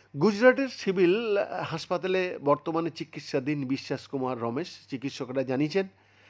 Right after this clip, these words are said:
তার বুক, চোখ ও পায়ে আঘাত রয়েছে। তবে নিজের যন্ত্রণার থেকেও বিশ্বাস কুমারকে বেশি কষ্ট দিচ্ছে তার দাদার মৃত্যু,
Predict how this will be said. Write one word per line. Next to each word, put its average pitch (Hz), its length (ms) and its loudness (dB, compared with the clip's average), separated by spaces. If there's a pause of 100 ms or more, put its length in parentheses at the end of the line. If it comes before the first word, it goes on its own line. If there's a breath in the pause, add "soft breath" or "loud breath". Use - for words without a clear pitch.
(260 soft breath)
তার 139 180 6
বুক, 170 360 2
চোখ 175 260 4
ও 143 120 4
পায়ে 127 260 4
আঘাত 120 340 -2
রয়েছে। 147 300 -2
তবে 123 300 -2 (560 soft breath)
নিজের 160 400 4
যন্ত্রণার 170 480 2 (140)
থেকেও 143 380 0 (400)
বিশ্বাস 151 460 -4
কুমারকে 165 380 -2
বেশি 135 280 -4
কষ্ট 131 280 -2
দিচ্ছে 143 320 -6
তার 117 180 -4
দাদার 113 360 -2
মৃত্যু, 110 360 -12